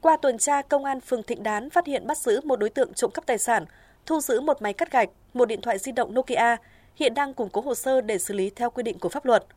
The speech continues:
Về công tác đấu tranh trấn áp tội phạm, bắt bốn vụ, năm đối tượng phạm tội mua bán trái phép chất ma túy, thu giữ bốn phẩy hai trăm năm mươi mốt gam heroin,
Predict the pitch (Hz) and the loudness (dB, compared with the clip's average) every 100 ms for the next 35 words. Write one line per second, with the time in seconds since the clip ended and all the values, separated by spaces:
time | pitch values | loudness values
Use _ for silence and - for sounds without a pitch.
0 | _ _ _ _ _ _ - 240 277 285 | _ _ _ _ _ _ -2 2 2 2
1 | 285 349 302 247 - 285 269 254 247 - | 0 0 2 0 0 -4 -4 -4 -4 -4
2 | 254 240 226 - _ - _ - - - | -4 -2 -4 -4 _ -20 _ -20 -20 -4
3 | 240 349 254 233 269 294 226 269 277 240 | -2 0 0 -2 2 2 2 -2 0 -2
4 | 285 240 - 240 - 240 214 277 226 220 | 0 -2 0 -2 2 2 2 0 0 0
5 | - 214 302 - 320 269 247 214 262 - | -2 -2 -4 -2 -2 -2 0 0 -2 -8
6 | - - - 330 302 269 240 220 247 285 | -20 -20 -2 -2 0 -2 -2 -2 -2 -4
7 | 202 - 269 - 269 262 269 262 339 269 | -2 -4 -2 -2 -2 -4 -4 -4 -4 0
8 | 262 247 269 254 262 | -2 0 -4 -2 -4